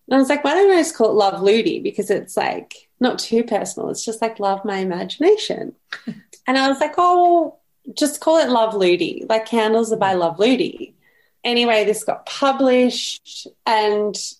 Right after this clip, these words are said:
I started getting stockist requests and it just snowballed from there. I ended up, I think at the peak of the candle empire, I had around fifty-three stockists in Australia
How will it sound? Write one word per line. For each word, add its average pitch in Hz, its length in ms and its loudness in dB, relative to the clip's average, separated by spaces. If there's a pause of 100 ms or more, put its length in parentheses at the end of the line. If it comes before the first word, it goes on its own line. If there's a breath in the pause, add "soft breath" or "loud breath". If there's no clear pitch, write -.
(120)
I 202 140 -4
started 190 400 -2
getting 185 240 -2
stockist 277 640 -4
requests - 1200 -4
and 180 600 -4 (400)
it 202 220 -2
just 196 640 -4
snowballed - 720 -6
from 180 160 -8
there. - 320 -8
I 226 200 -2
ended 269 320 2
up, 330 340 0
I 254 80 -2
think 320 340 0
at 294 120 -4 (680)
the 285 80 2
peak 269 400 -2
of 254 340 0
the 247 80 -4
candle 208 1000 0 (160)
empire, 226 560 -2
I 294 160 0
had 226 240 -2
around 196 380 -2
fifty-three 185 1300 -4
stockists - 1120 -8
in 208 120 -6
Australia 202 640 -2